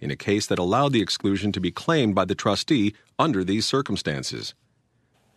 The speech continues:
One of the most troubling questions about the home sale exclusion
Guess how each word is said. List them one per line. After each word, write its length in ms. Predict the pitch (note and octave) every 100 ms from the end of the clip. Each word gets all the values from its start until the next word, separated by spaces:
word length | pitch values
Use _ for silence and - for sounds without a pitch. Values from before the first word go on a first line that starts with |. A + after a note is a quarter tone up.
| _ - - -
One 200 | F#3+ A#3+
of 80 | D#3
the 80 |
most 300 | A2+ G#2+ G2+ -
troubling 480 | - C3 A#2 G2 F2
questions 500 | - F#2 E2 E2+ D#2+
about 200 | E2+ E2
the 100 | E2
home 260 | - G#2 F#2+
sale 260 | G2+ F2+
exclusion 640 | E2+ - G#2+ G2 D#2 C2+